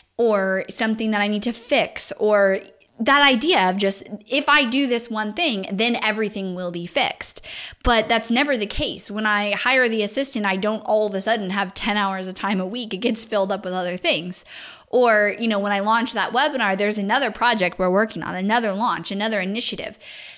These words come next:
you're constantly creating those things to stay on top of everything, to stay innovative, to stay relevant, to stay, you know, on your toes as a business owner. And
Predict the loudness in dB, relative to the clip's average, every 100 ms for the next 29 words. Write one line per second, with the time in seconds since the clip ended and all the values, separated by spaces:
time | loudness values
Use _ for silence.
0 | _ 0 0 2 2 2 0 -4 -4 -6
1 | -2 0 0 0 -2 -4 -2 0 0 -4
2 | -4 -2 -4 -2 0 2 2 0 0 -2
3 | -4 0 2 2 -2 -10 -6 -6 -6 -10
4 | -10 -10 -6 -4 0 2 2 0 0 -2
5 | -4 -8 -8 -6 -6 -2 0 0 0 0
6 | 0 -2 -10 -10 -8 -6 -6 -2 0 0
7 | 0 -4 -6 -18 -18 -14 -6 -4 0 2
8 | 4 2 0 0 2 2 2 -2 -2 0
9 | 0 0 0 0 -2 -4 -8 -8 -10 -6
10 | 0 2 2 0